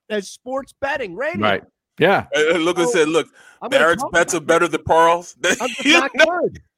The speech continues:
Speaker 2: I, I do a weekly hit on that station, too.
Speaker 1: That's
Speaker 2: I'm recording it
Speaker 1: incredible.
Speaker 2: at one thirty today. <laughs> So I can
Speaker 1: I
Speaker 2: go to the
Speaker 1: was
Speaker 2: driving
Speaker 1: I was
Speaker 2: range.
Speaker 1: gonna ask, yeah. They closed the range down where I'm at.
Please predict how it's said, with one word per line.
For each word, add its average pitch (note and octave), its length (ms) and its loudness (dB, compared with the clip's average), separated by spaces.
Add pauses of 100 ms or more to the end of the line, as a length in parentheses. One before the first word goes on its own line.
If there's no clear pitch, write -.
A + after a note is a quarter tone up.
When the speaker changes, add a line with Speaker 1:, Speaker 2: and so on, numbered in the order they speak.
(160)
Speaker 2:
I, D3 260 0
I - 20 2
do F3 200 2
a F3 60 2
weekly E3 420 -2
hit E3+ 200 -2
on F#3 140 0
that A#2 200 -2
station, A#2+ 480 -8
too. D#3 160 -4
Speaker 1:
That's F3 120 -4
Speaker 2:
I'm C3+ 80 -2
recording D3+ 420 0
it C#3+ 60 -2
Speaker 1:
incredible. C3 240 2
Speaker 2:
at - 20 -6
one D3+ 200 -2
thirty F3 400 0
today. G2+ 480 -8
<laughs> - 60 -20 (760)
So - 140 -4
I D#3+ 80 -2
can D#3+ 80 -8
Speaker 1:
I C#3 60 -6
Speaker 2:
go E3+ 80 0
to E3 80 -4
the D3+ 80 -6
Speaker 1:
was F3 80 -6
Speaker 2:
driving F3 400 2
Speaker 1:
I - 20 -4
was C3+ 60 -2
Speaker 2:
range. G#2+ 360 -8
Speaker 1:
gonna D#3 180 -6
ask, C#3 200 -6
yeah. C3+ 220 -10 (120)
They B3+ 120 -8
closed A#3 460 -6
the F3 80 -8
range F3 360 -8
down F#3+ 240 -8
where C3 160 -8
I'm A2+ 140 -14
at. F#2 180 -18